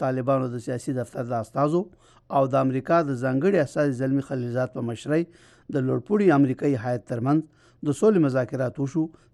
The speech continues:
طالبان وایي چې په پرونیو مذاکراتو کې له امریکایي هیات سره په دوو مهمو مسایلو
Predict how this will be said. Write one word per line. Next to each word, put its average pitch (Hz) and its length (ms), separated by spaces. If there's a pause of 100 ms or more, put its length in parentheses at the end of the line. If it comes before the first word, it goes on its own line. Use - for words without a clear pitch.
طالبان 127 480
وایي 151 220
چې 185 140
په 170 140
پرونیو 147 380
مذاکراتو 131 640
کې 156 120
له 139 100
امریکایي 127 360
هیات 123 220
سره 147 160 (440)
په 127 200
دوو 160 340
مهمو 147 420
مسایلو 135 340